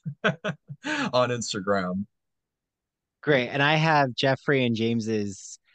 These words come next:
Speaker 2: links to everything in the show notes. So just go there, click, you know, follow them on social media. Um, yeah, this has been such a wonderful time. Maybe, James, your next,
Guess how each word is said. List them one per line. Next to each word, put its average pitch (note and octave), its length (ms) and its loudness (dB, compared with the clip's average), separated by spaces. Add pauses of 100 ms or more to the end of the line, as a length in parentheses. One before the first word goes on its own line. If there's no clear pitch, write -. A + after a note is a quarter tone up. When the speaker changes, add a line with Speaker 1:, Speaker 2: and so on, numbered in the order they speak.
(200)
Speaker 2:
links E3 460 2
to E3 100 2
everything C#3+ 720 2
in A#2 100 -2
the A2+ 80 -2
show G#3 320 0
notes. G3+ 360 0
So D3 120 -4
just C3+ 300 -4
go C#3+ 200 2
there, B2 400 -2
click, - 500 -6 (280)
you C3 80 -6
know, B2+ 180 -4
follow C3 380 2
them B2 180 0
on B2 100 -4
social B2+ 380 -8
media. G#2+ 640 -2 (140)
Um, G#2 460 -4 (540)
yeah, F3 240 4 (280)
this C#3+ 120 -6
has D3+ 160 -2
been D3 180 4
such - 320 0
a D#3 80 4
wonderful C3+ 440 2
time. C3+ 520 0
Maybe, F#3 320 4
James, D#3+ 400 2
your D3+ 100 0
next, - 460 -2